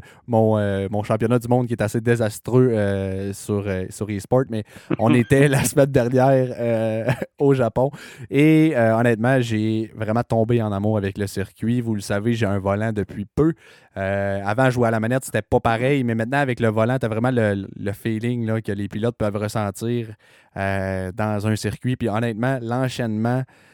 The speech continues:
Speaker 1: euh, au premier secteur, c'est assez incroyable. Euh, même quand on arrive à Spoon, c'est un virage qui est assez difficile, mais qui est vraiment intéressant.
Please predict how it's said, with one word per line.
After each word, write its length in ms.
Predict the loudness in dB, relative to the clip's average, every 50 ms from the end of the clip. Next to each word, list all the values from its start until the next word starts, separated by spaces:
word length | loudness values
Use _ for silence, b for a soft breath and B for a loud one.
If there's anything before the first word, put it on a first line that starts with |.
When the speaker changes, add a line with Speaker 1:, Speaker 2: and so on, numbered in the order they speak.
| b b b -6
Speaker 1:
euh, 160 | -6 -4 -4
au 120 | -6 -6 -6
premier 260 | -4 -2 -2 -2 -2
secteur, 460 | -4 -6 -6 -4 -4 -2 -2 -4 -6
c'est 200 | -10 -16 -18 -16 _ -4
assez 400 | -2 -2 -2 -2 -2 -2 -2 -2
incroyable. 720 | -2 -2 0 0 2 2 0 0 0 0 0 0 -2 -2
Euh, 200 | -2 0 -2 -2
même 160 | -2 -2 -2
quand 100 | -2 -2 -2
on 100 | 0 0
arrive 220 | 0 -2 -2 -2
à 80 | -2 -2
Spoon, 460 | -4 -8 -6 -4 -4 -4 -4 -6 -6
c'est 120 | -4 -4 -2
un 80 | -2 0
virage 340 | -2 0 0 0 -2 -2
qui 80 | -4 -6
est 100 | -4 -4
assez 220 | -4 -2 -2 -4
difficile, 480 | -4 -4 -8 -8 -8 -8 -6 -4 -4 -2
mais 100 | -4 -6
qui 120 | -4 -4 -4
est 40 | -4
vraiment 360 | -4 -4 -2 0 2 2 2
intéressant. 580 | 0 0 -2 -2 -2 -2 -4 -2 -2 -4 -4